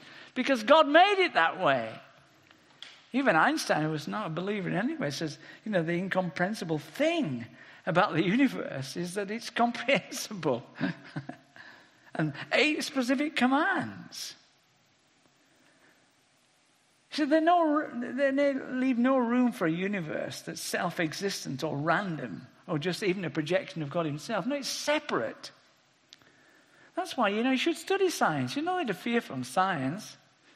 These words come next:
You might, you know, it's wonderful. It's great. The, the scientists, we've nothing to fear from truth. All truth is God's truth. The problem is,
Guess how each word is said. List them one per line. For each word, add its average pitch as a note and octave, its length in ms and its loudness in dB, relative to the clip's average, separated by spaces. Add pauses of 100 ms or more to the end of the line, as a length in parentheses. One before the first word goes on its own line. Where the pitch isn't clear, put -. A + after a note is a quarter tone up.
(180)
You F#3 60 -6
might, C3+ 260 0 (560)
you B3 80 -2
know, B3+ 60 2
it's B3+ 180 -2
wonderful. F4 640 -2
It's - 140 -10
great. G3 720 -2 (880)
The, G#3 280 -2 (240)
the G3 80 -14
scientists, D4 560 0 (380)
we've A#3+ 140 0
nothing F4 260 2
to G3+ 100 2
fear D4+ 380 2
from E3 260 -2
truth. D#4+ 360 0
All C#4+ 400 4
truth G#3 260 -4
is D3+ 140 0
God's D#4+ 320 2
truth. - 360 -10 (840)
The G3 80 0
problem F#3+ 400 2
is, G3 300 2